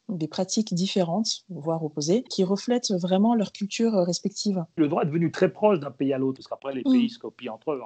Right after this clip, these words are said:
Speaker 2: Non, mais c'est, quand on est un pays vote une loi, la plupart du temps, bah, ils font des études et ils regardent un peu comment ça se passe dans les autres pays.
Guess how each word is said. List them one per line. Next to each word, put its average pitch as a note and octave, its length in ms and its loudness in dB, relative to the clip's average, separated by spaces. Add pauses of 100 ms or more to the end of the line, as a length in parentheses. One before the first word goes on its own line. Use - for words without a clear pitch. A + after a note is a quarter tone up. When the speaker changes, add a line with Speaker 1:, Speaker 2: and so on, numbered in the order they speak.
Speaker 2:
Non, B2 100 -18
mais A#2+ 100 -10
c'est, D3 200 -10
quand B2 180 -8
on B2 100 -4
est B2 60 -6
un A2+ 140 -2
pays C3+ 180 6
vote C3 220 -2
une A#2 120 -4
loi, D3+ 380 4
la C3 80 2
plupart A#2+ 300 -6
du B2 100 -8
temps, D#3+ 160 -2
bah, C3+ 80 -6
ils A#2+ 80 -8
font C#3 140 -16
des A2+ 180 -10
études D#3 380 -10
et - 20 -4
ils A#2+ 60 -4
regardent A#2 240 -8
un A2 120 -8
peu C#3+ 80 -14
comment B2+ 200 -8
ça A2 100 -8
se A#2 80 -14
passe C3 160 -8
dans A#2+ 80 -10
les A#2+ 100 -14
autres A2 140 -18
pays. D#3 260 -6